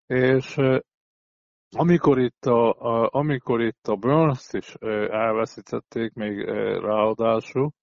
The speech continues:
aztán ugye a Mesicseket a legutolsó meccs előtt kiállították, ez már nem egy komplett csapat volt.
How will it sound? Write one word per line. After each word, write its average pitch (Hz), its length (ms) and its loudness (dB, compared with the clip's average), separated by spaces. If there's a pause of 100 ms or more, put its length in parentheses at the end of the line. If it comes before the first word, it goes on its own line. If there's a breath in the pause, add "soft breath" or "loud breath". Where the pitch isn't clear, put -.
(520)
aztán 127 680 2
ugye 110 280 0
a 107 60 -2
Mesicseket 117 760 -4
a 101 280 0
legutolsó 107 720 -4
meccs 104 320 -8
előtt 101 240 -4
kiállították, 117 1120 -2 (440)
ez 139 200 0
már 139 160 2
nem 151 160 0
egy 127 160 0
komplett 113 460 -4
csapat - 440 -6
volt. - 240 -16